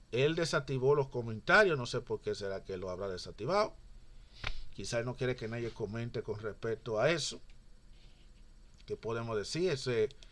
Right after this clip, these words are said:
esas son, esas son su opinión. Él quiso no compartir con nadie. Pero qué bueno es volver a recordar esos momentos de esos comerciales clásicos de la República Dominicana, recordando el refresco Country Club.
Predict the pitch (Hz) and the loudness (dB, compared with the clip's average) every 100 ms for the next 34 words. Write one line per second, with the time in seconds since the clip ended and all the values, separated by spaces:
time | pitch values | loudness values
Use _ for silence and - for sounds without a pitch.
0 | - - - - 113 117 131 131 135 131 | -20 -20 -20 -6 -2 2 2 2 2 2
1 | 127 117 104 135 139 127 131 117 120 - | 2 0 -6 -4 -2 0 0 -2 -4 -2
2 | 113 196 262 339 - - - - 101 - | 0 2 2 -2 -18 -20 -18 -10 -8 -6
3 | 110 123 110 98 104 110 - 113 107 - | -4 -2 0 -2 -2 2 2 4 0 -2
4 | 107 - 131 196 208 214 - - - - | -2 2 6 8 8 4 2 -16 -20 -20
5 | - - 262 285 285 294 254 247 247 214 | -20 6 12 12 12 10 10 10 10 6
6 | 190 175 185 190 180 - 127 147 156 160 | 6 6 6 6 4 2 6 10 12 10
7 | 139 131 143 135 120 107 139 135 135 135 | 6 2 2 0 0 2 4 4 4 4
8 | 135 - - - 101 131 143 131 113 107 | 2 -8 -18 -2 2 2 2 -2 -2 -2
9 | 98 - 127 113 - 117 135 143 135 - | 0 2 2 2 -2 4 6 6 2 -6
10 | 90 104 101 101 95 135 131 120 123 120 | -6 -4 -6 -6 -4 2 2 2 0 0
11 | - - - - 117 110 104 101 - 156 | -2 -18 -18 -2 0 0 -2 -4 4 4
12 | 151 151 - - - 110 110 101 98 113 | 6 2 0 -12 -6 -2 0 0 0 0
13 | 113 110 - 113 107 101 107 107 104 - | 0 -6 -6 -6 -4 -4 -2 -2 -4 -4
14 | 104 104 - 98 - 80 - | -4 -4 -4 -10 -8 -8 -8